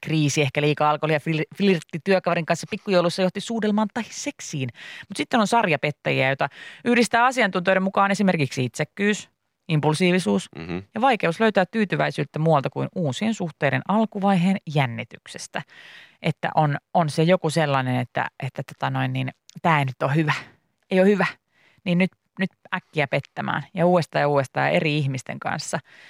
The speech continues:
Speaker 1: Ja, ja tota, öö,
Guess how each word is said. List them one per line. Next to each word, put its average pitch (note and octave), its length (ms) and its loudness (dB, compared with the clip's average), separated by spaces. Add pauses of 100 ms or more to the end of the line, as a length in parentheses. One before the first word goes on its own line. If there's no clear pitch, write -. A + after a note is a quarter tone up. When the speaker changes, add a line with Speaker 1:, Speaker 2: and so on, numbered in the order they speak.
(600)
Speaker 1:
Ja, C#3 360 2
ja C#3+ 200 -2
tota, C#3+ 480 -4 (1300)
öö, C#3+ 560 2